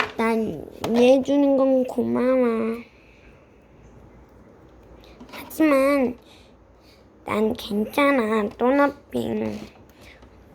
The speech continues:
뭐? 아니잖아. 왜 안 귀찮으면서 맨날.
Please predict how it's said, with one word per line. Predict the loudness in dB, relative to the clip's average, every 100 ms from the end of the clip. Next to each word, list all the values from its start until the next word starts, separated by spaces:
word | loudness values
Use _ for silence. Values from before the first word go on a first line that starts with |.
| 0
뭐? | 4 4 4 0
아니잖아. | -2 0 0 0 4 4 4 4 2 2 -2 -6 -12 -20 -20 -18 -8
왜 | -2
안 | 0 0 0 -2
귀찮으면서 | -4 0 4 4 4 0 -6 -16
맨날. | -2 0 0 2 4 2